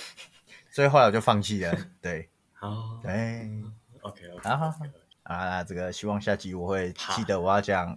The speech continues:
Speaker 1: 女仆咖啡厅的故事。
Speaker 2: 怕。
Speaker 1: <laughs>
Speaker 2: 哎，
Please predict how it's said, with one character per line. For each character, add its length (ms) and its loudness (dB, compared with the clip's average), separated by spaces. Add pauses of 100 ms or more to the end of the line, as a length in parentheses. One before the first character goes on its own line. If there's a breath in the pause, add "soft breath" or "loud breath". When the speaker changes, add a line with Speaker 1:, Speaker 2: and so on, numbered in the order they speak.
(140)
Speaker 1:
女 120 -2
仆 140 -4
咖 200 4
啡 120 0
厅 160 -4
的 80 -8
故 180 -10
事。 300 -10
Speaker 2:
怕。 100 4
Speaker 1:
<laughs> 800 8 (880 loud breath)
Speaker 2:
哎， 320 2